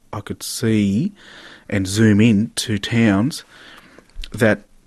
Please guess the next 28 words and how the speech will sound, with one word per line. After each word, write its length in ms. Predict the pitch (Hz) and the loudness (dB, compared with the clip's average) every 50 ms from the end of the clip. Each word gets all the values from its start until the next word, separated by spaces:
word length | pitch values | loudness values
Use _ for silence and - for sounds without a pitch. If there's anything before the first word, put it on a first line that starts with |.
| _ - | _ -4
I 80 | 110 107 | -4 -4
thought, 340 | - - 123 113 104 101 | -2 0 0 0 0 0
you 80 | 110 117 | 0 0
know, 300 | 107 104 101 104 107 101 - - | 0 2 2 0 0 -2 -4 -4
I 80 | 104 104 | -4 0
never 260 | 101 113 110 101 104 | 2 2 2 2 0
could, 320 | - - - 160 143 117 | -2 -4 -2 -2 -2 -2
because 360 | - 113 101 - - 104 101 | -2 -6 -4 -4 -6 -6 -4
it 60 | 107 98 | -4 -4
was 140 | 98 95 | -4 -4
so 360 | - - - 131 117 107 101 95 | -4 -4 0 2 2 2 2 0
hard 420 | 101 107 104 101 95 92 90 - - - _ _ | 0 0 0 0 0 0 -2 -6 -10 -20 _ _
trying 300 | - - - 113 101 98 95 | -12 -8 -4 -2 -2 0 0
to 180 | 92 90 87 - - - - - - - - - - - _ _ _ _ _ _ _ _ - - | -2 -2 -4 -6 -12 -20 -20 -20 -20 -20 -20 -20 -20 -20 _ _ _ _ _ _ _ _ -14 -6
even 300 | - 113 104 101 95 92 | -4 -2 0 0 0 0
do 240 | - - 104 110 107 | 0 2 4 4 4
that 160 | 101 95 92 | 4 2 -2
kind 200 | - - 104 95 | -2 -4 -4 -2
of 80 | 90 - | -2 -2
thing 220 | - 104 95 92 | -2 -2 -2 0
on 140 | 92 92 90 | -2 -2 -2
a, 180 | 90 90 92 - - | -4 -6 -8 -10 -8
just 240 | - 98 - - - | -6 -6 -6 -4 -4
a 40 | |
map 380 | 90 90 92 101 104 101 - - | -2 0 0 0 0 -2 -4 -4
or 160 | 95 92 90 | -4 -4 -2
an 60 | - | -2
atlas. 520 | - 107 123 127 - 101 92 85 - - | -2 -2 -2 -2 -4 -6 -8 -8 -10 -14